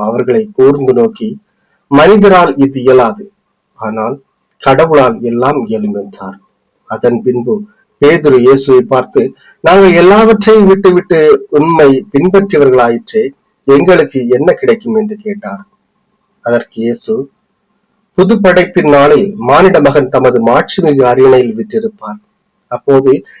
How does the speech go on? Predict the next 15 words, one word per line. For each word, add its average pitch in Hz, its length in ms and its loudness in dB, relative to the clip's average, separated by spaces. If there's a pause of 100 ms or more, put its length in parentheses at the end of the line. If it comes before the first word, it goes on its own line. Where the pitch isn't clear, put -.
(140)
என்னை 185 340 2
பின்பற்றிய 196 500 2
நீங்களும் 165 440 0 (280)
இஸ்ரேல் 190 440 0
மக்களின் 151 520 2
பன்னிரு 156 480 2
குலத்தவர்களும் 143 800 2 (840)
நடுவர்களாய் 147 640 2 (240)
பன்னிரு 175 420 4
அரியணையில் 139 600 2
வீற்றிருப்பீர்கள் 127 720 -4
என 110 220 -4
உறுதியாக 143 500 -4
உங்களுக்கு 117 380 -6
சொல்கிறேன். 202 500 -20